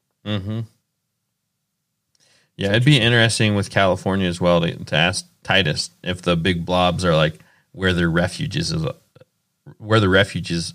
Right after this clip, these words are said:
Speaker 1: are as well, because it seems like that's what in California the majority of people hunt, the refuge system, um, 'cause it's super
Speaker 2: Yeah.
Speaker 1: hard to get private permission. So
Speaker 2: I bet you Titus could name some of those just by looking at 'em. I
Speaker 1: Oh,
Speaker 2: bet.
Speaker 1: yeah.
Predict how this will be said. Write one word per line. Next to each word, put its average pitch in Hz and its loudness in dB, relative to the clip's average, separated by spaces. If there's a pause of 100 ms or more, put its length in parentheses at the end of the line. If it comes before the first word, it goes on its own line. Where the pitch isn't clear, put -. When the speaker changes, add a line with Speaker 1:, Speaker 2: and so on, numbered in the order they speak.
Speaker 1:
are 80 2
as 80 -2
well, 85 2
because 87 -4 (360)
it 101 -4
seems 135 4
like 101 2
that's - -2
what 95 0
in 95 -4
California 95 -2
the 87 0
majority 90 2
of 85 -2
people 85 -4
hunt, - -2
the - -4
refuge 85 0
system, - -6 (520)
um, 78 -4
'cause 90 -4
it's - -4
super 90 0
Speaker 2:
Yeah. 87 2
Speaker 1:
hard 80 2
to 80 -6
get - -4
private 78 -2
permission. 80 -4 (580)
So 82 -2
Speaker 2:
I 135 4
bet 107 2
you 98 -2
Titus 104 4
could 90 -2
name 90 -4
some 92 -6
of 90 -2
those 85 -4
just - -12
by 92 -4
looking 85 -6
at 82 -8
'em. 80 -10
I 87 -8
Speaker 1:
Oh, - -4
Speaker 2:
bet. 90 2
Speaker 1:
yeah. 76 0